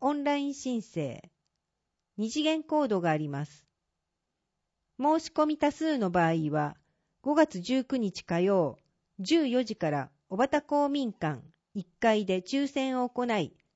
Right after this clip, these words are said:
その様子は公開します。抽選結果は申し込み者全員にEメールで五月二十日水曜にお知らせします。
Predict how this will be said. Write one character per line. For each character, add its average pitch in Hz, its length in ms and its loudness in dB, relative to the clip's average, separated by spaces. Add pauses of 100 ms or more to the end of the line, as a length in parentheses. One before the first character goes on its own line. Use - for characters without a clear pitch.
(260)
そ 240 140 -4
の 277 100 2
様 285 220 4
子 269 160 -2
は 262 120 4
公 285 240 2
開 262 240 2
し - 180 -6
ま 202 180 -2
す。 - 220 -20 (1300)
抽 320 200 2
選 302 260 -2
結 302 300 -2
果 190 120 0
は 156 240 2 (100)
申 269 240 0
し - 80 -14
込 302 120 -2
み 294 120 -2
者 196 180 -2
全 247 340 0
員 240 200 -4
に 226 260 -4
E 277 220 -4
メ 277 240 0
ー - 20 2
ル 170 140 0
で 151 240 -6 (380)
五 285 120 -2
月 294 240 4
二 175 140 -4
十 - 160 -20
日 175 260 2
水 302 380 -2
曜 294 180 2
に 202 160 -2
お 185 100 -6
知 226 140 -6
ら 208 100 0
せ 196 140 -2
し 175 160 -6
ま 165 160 -2
す。 - 240 -20